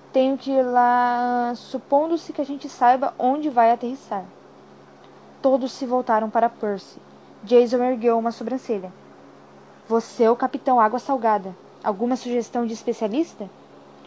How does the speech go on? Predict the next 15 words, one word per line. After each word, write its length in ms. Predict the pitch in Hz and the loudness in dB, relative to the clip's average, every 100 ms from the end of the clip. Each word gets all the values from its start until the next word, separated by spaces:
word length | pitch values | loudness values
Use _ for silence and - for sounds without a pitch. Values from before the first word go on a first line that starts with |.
| - - - - | -20 -20 -20 -10
Aquilo 360 | 247 - 330 349 | -8 -2 0 0
em 40 | |
sua 200 | - 262 | 0 0
voz 300 | 214 220 226 | 2 2 2
seria 280 | - 240 233 | 0 -2 0
ressentimento? 800 | 226 220 240 220 202 214 240 - - - - - - - | -2 -4 -6 -6 -6 -6 -6 -14 -20 -20 -20 -20 -12 2
Percy 280 | 285 285 302 | 2 2 -6
ficou 260 | 294 285 | -4 -2
imaginando 560 | 269 269 269 277 233 233 | 0 0 -2 -4 -4 -4
se 160 | - | -8
Jason 340 | 226 233 233 240 | -2 2 2 0
sentia 480 | - 226 - 254 247 | -8 -10 -8 -4 -2
algum 280 | 220 254 | 0 -2
rancor 480 | 262 269 254 269 262 | -2 -2 0 4 4
secreto 600 | 254 262 - 220 214 196 | 2 -6 -2 -4 -4 -10